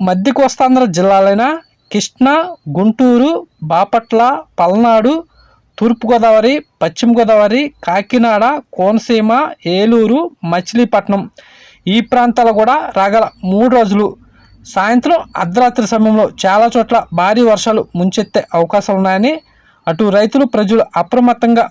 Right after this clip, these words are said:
ఉండాలని వాతావరణ శాఖ తెలిపింది. భారీగా పిడుగులు కూడా పడే అవకాశం ఉందని, పిడుగుల పట్ల మాత్రం రైతులు, ప్రజలు అప్రమత్తంగా ఉండాలని వాతావరణ శాఖ తెలిపింది. ఇటు ఉత్తరాంధ్ర జిల్లాలైన విశాఖపట్నం, మన్యం,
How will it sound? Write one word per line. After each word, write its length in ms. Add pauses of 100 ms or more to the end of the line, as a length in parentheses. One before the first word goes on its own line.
ఉండాలని 540 (100)
వాతావరణ 360
శాఖ 440
తెలిపింది. 500 (1700)
భారీగా 520
పిడుగులు 400
కూడా 200
పడే 340 (100)
అవకాశం 400
ఉందని, 300
పిడుగుల 380
పట్ల 280
మాత్రం 400 (180)
రైతులు, 320
ప్రజలు 320
అప్రమత్తంగా 800
ఉండాలని 460 (120)
వాతావరణ 280
శాఖ 220
తెలిపింది. 480 (1080)
ఇటు 160
ఉత్తరాంధ్ర 680
జిల్లాలైన 600 (320)
విశాఖపట్నం, 760 (260)
మన్యం, 560